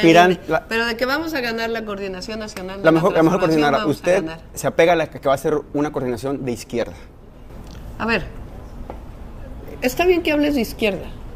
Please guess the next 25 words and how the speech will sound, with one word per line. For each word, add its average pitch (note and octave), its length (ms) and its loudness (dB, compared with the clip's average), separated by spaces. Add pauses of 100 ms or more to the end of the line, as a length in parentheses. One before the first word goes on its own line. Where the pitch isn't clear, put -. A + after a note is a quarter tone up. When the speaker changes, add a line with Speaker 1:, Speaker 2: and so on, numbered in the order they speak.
(640)
Speaker 2:
Aquí G#3+ 220 -2
lo D#4+ 120 2
que D#4 120 -4
tenemos A#3 420 0
que - 100 -4
hablar G#3+ 220 -2
más A3 240 -4
allá G3+ 200 -2
de G#3 100 0
izquierda F3+ 680 -2
o D#3 60 -4
derecha D#3 420 -6 (720)
es G3 160 -4
un A#3 100 0
proyecto G#3 500 0 (120)
que G3+ 320 -2 (120)
favorezca F#3 440 -4
al G3+ 80 -2
pueblo F3+ 420 -2
de E3+ 140 -4
México. E3 400 -8 (1200)
Durante F#3 560 2
años A#3+ 360 2
vivimos G3+ 440 0
gobiernos F3 540 -2